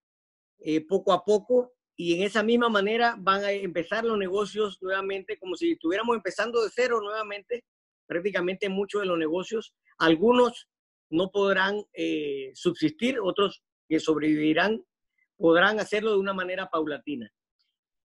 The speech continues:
A través de las organizaciones a las que pertenezco, como el Centro de Competitividad de la Región Occidental y la Cámara de Comercio, estamos buscando alternativas de solución, presentándole opciones también al gobierno para hacerlo de una manera público-privada,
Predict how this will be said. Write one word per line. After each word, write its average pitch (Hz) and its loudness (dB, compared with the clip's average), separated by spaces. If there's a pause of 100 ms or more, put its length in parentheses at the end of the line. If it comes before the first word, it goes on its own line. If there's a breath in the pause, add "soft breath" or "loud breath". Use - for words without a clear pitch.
A 165 -4
través 196 4
de 247 2
las 226 4
organizaciones 196 -4
a 208 -4
las 190 -6
que 160 -14
pertenezco, 170 -8
como 175 -6
el 151 -4
Centro 175 -8
de 160 -6
Competitividad 151 -2
de 175 -2
la 165 -4
Región 156 0
Occidental 165 -2
y 156 2
la 143 -2
Cámara 160 -2
de 147 -8
Comercio, 175 -2 (320)
estamos 185 2
buscando 180 2
alternativas 180 0
de 180 4
solución, 190 2 (680)
presentándole 190 4
opciones 202 0
también 180 0 (120)
al 165 2
gobierno 208 2
para 165 0
hacerlo 180 -2
de 190 2
una 190 0
manera 180 -2
público-privada, 196 0